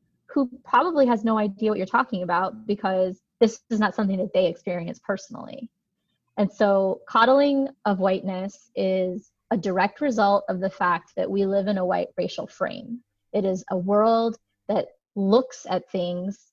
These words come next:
through a white person's eyes, sees, sees the world through a white person's eyes. And even, like, when, when W E Du Bois talked about double consciousness, this is a version of what he was talking about. He had to be aware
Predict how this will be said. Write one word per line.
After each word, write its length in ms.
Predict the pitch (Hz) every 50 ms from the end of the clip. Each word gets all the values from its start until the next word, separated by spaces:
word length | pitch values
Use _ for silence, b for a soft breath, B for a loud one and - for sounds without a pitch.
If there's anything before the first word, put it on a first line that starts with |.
| _
through 200 | - 214 214 190 -
a 60 | 196
white 260 | 185 196 185 175 -
person's 400 | - 202 190 - - 190 190 -
eyes, 380 | 180 180 - - - - - 233 _ _ _ _ _ _ _ _ _
sees, 560 | - - 254 240 233 233 233 220 226 - _ _ _ _ _ _ _ _
sees 340 | _ - 240 226 226 208 196
the 120 | 202 202
world 480 | 185 190 180 180 175 170 170 175 - -
through 120 | - 196 190
a 60 | 185
white 200 | 180 175 - -
person's 380 | - 196 180 180 - 185 180 190
eyes. 320 | 175 165 147 - 190 -
And 80 | 202 -
even, 540 | - 240 240 220 233 226 220 220 220 214 208 _ _ _ _ -
like, 160 | 208 208 -
when, 300 | 214 202 196 190 190 185 -
when 180 | 208 202 196
W 280 | - 240 240 214 226 226
E 100 | 220 220
Du 80 | 196 196
Bois 260 | 170 190 196 196 190
talked 300 | 190 - - - - -
about 180 | 202 180 175 208
double 240 | 196 185 180 180 175
consciousness, 800 | - - 175 180 202 202 - 254 247 - 277 294 302 285 - -
this 140 | 233 208 220
is 120 | 202 185
a 60 | 208
version 480 | 180 165 180 190 190 180 175 180 185 175
of 100 | 175 -
what 140 | - - -
he 120 | - 180
was 140 | 165 170 170 -
talking 420 | - 185 180 190 - 202 - -
about. 320 | - - - - - - - _ _ _ _ _ _ _
He 100 | - 240
had 280 | 226 226 240 240 226 -
to 60 | 226
be 180 | 196 214 196 196
aware 680 | 185 175 165 190 208 220 208 180 175 175 175 170 214